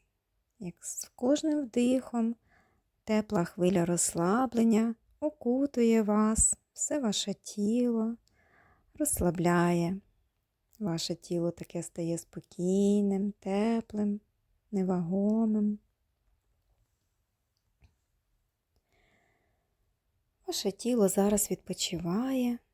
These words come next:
а фантазія допоможе поринути у візуальну подорож. Уявіть, що у ваших долонях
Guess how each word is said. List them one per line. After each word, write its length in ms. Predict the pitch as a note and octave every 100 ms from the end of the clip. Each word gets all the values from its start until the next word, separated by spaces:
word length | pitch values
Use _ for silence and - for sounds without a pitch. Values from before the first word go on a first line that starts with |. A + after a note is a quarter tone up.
| _ _ _ _
а 120 | -
фантазія 1000 | - E3+ D#3 F3+ G#3+ C4+ - - E3+ A3 A#3 -
допоможе 600 | F3 - E3+ C4 E4 C#4
поринути 800 | - A#3 A#3 B3 A#3+ A3+ G#3+ A3+
у 120 | - F3
візуальну 720 | E3 D#3+ E3 E3+ G#3 G3+ F#3
подорож. 840 | - D#3+ E3 E3+ E3 E3 - - _ _ - - - _ _ _ _ _ _ _ _ _ _ _ _ _ _ _ _ _ _ _ _ -
Уявіть, 720 | F#3+ F#3 F3 F#3 D4 - - _ _ _ _
що 300 | - - F#3+ -
у 120 | F#3
ваших 460 | F3 F#3+ - F3+ E3+
долонях 840 | F3 E3+ F#3 A#3 B3+ F#3 F#3 -